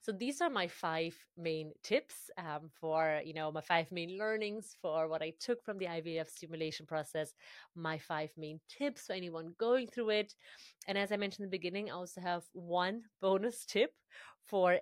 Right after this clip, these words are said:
anyone who knows someone going through this. So maybe you are a partner, maybe you're a husband, a, a wife, uh, a significant other, you, maybe you're a best friend of, you know, a woman going through this, um, and you just don't know, you know, what to do. So I, I just have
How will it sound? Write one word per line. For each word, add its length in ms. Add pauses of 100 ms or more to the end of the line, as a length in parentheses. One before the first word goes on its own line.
anyone 540
who 340
knows 380
someone 320
going 240
through 200
this. 240
So 140
maybe 300
you 240
are 40
a 140 (140)
partner, 520
maybe 200
you're 260
a 160 (320)
husband, 580
a, 40
a 280
wife, 640 (140)
uh, 460 (100)
a 60
significant 600
other, 480
you, 200
maybe 220
you're 280
a 20
best 320
friend 360
of, 160 (320)
you 60
know, 140
a 60
woman 480
going 300
through 160
this, 340 (400)
um, 240
and 160
you 80
just 320
don't 160
know, 320
you 100
know, 80
what 200
to 100
do. 300
So 240
I, 320
I 40
just 280
have 280